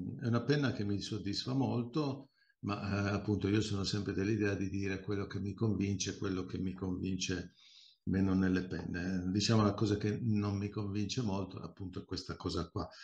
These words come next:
Per il resto c'è poco da dire, è una, un'ottima penna, ehm, mi soddisfa e dà piacere usarla per una scrittura, però ripeto,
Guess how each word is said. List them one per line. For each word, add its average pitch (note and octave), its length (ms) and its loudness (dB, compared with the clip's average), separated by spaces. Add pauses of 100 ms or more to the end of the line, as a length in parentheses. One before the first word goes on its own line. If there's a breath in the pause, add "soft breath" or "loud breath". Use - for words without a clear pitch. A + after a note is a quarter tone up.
(280 loud breath)
Per A2+ 220 8
il G#2+ 60 10
resto B2+ 400 6
c'è F#2 220 0
poco - 240 2
da B2 120 4
dire, A2 280 4
è G2+ 40 2
una, E2 260 0
un'ottima F#2+ 560 -2
penna, G#2+ 640 0 (400 soft breath)
ehm, F2+ 840 -2
mi G2 120 -2
soddisfa F#2 760 2
e E2 100 2
dà F2 160 -2
piacere F#2 440 0
usarla F#2 440 0
per F#2 140 -6
una F#2+ 140 -2
scrittura, F2 440 0
però F#2 240 0
ripeto, F2+ 540 0